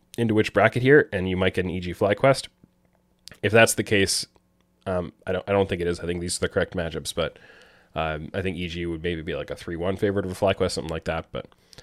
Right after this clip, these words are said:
uh, regardless, I think we're gonna see the two lower bracket teams get knocked out, leading to these matchups. So,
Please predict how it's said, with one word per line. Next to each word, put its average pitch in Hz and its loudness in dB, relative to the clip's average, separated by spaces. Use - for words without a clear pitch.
uh, 71 -6
regardless, 123 6
I 87 -6
think 90 0
we're 92 2
gonna 90 2
see 107 0
the 92 -2
two 98 -4
lower 85 0
bracket 85 -4
teams 80 -10
get - -10
knocked 78 -6
out, 113 4
leading 80 -6
to 87 -2
these 104 -2
matchups. 82 -6
So, - 2